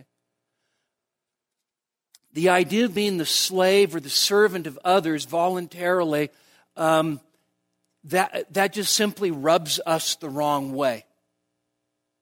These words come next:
And it rubs us the wrong way, um, by, uh, it, it goes against the grain of our nature.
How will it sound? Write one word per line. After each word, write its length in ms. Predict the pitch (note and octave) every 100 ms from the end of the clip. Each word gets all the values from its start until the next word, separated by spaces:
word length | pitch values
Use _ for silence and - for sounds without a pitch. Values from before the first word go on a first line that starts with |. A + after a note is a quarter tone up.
| _ _ _ _ C3 _ _ _ -
And 120 | F3+
it 60 |
rubs 480 | E3+ D#3 G#3 G3+ D#3+
us 220 | F3+ F3
the 100 | -
wrong 400 | D#3+ E3 E3+ F3
way, 480 | D#3+ D#3+ D#3 D#3 D#3 _ _ _ _
um, 320 | D#3 D#3 D#3 D#3
by, 560 | B2 E3 D#3+ D#3 D3+ D3 _ -
uh, 60 | D#3
it, 200 | E3+ E3+
it 160 | F3 D#3
goes 260 | F#3+ F#3+
against 320 | F#3 F3+ - C#3+
the 80 |
grain 420 | C3 D3 F3 F3+ F3
of 140 | D3
our 140 | D3
nature. 560 | D3+ D#3 E3 - G#3+